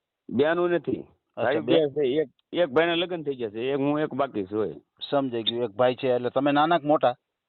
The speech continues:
Speaker 1: હા, હું નાનો.
Speaker 2: અચ્છા, એટલે મોટા ભાઈના મેરેજ થઈ ગયા છે, બરાબર છે?
Speaker 1: હા, એ મોટા ભાઈના લગ્ન થઈ ગયા.
Speaker 2: અચ્છા, એટલે એ, એનો ચૂલો અલગ છે, જુદા રહે છે ઈ?
Speaker 1: નહીં, બે ભાઈ ભેગા જ છે ઈ.
Speaker 2: અચ્છા, બંને ભાઈઓ સાથે જ રહે છે?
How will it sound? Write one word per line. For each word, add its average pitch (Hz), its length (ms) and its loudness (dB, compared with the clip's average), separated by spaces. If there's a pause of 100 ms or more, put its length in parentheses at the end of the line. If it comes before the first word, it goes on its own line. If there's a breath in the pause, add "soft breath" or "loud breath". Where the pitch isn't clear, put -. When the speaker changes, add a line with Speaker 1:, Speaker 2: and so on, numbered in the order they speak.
(120)
Speaker 1:
હા, 127 80 -4
હું 156 260 -2
નાનો. 127 340 -2 (380)
Speaker 2:
અચ્છા, 120 220 0
એટલે 113 120 2
મોટા 135 220 2
ભાઈના 131 220 4
મેરેજ 127 240 2
થઈ 131 140 -2
ગયા 113 160 2
છે, 101 100 -6
બરાબર 156 260 -2
છે? 151 60 -12
Speaker 1:
હા, 131 320 -4
એ 131 120 -6
મોટા 151 300 2
ભાઈના 143 360 0
લગ્ન 139 240 -4
થઈ 127 100 -4
ગયા. 85 300 -14 (120)
Speaker 2:
અચ્છા, 110 260 -4
એટલે 127 240 0
એ, 147 180 -2
એનો 160 160 2
ચૂલો 170 240 4
અલગ 175 220 6
છે, 190 140 2
જુદા 143 260 2
રહે 180 180 4
છે 175 80 0
ઈ? 180 200 -2 (600)
Speaker 1:
નહીં, 156 340 0
બે 185 240 4
ભાઈ 165 220 2
ભેગા 156 280 -2
જ 117 40 -8
છે - 160 -10
ઈ. 101 60 -4
Speaker 2:
અચ્છા, 127 340 2
બંને 131 240 2
ભાઈઓ 135 160 4
સાથે 135 320 0
જ 123 40 -6
રહે 104 160 -6
છે? 90 180 -16